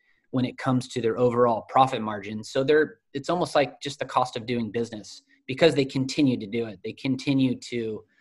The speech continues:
dump plastic waste and, and get caught, you know, dumping, uh, gray water or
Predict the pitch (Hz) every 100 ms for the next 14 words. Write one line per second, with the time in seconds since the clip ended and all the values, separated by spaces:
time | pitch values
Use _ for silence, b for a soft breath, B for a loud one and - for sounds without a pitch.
0 | _ - 123 131 143 143 151 - 165 190
1 | 131 - - 120 120 120 120 120 117 -
2 | 120 113 123 131 139 131 139 139 131 131
3 | 127 127 131 131 135 131 131 131 131 127
4 | 120 110 135 156 139 123 110 101 95 107
5 | 113 113 110 117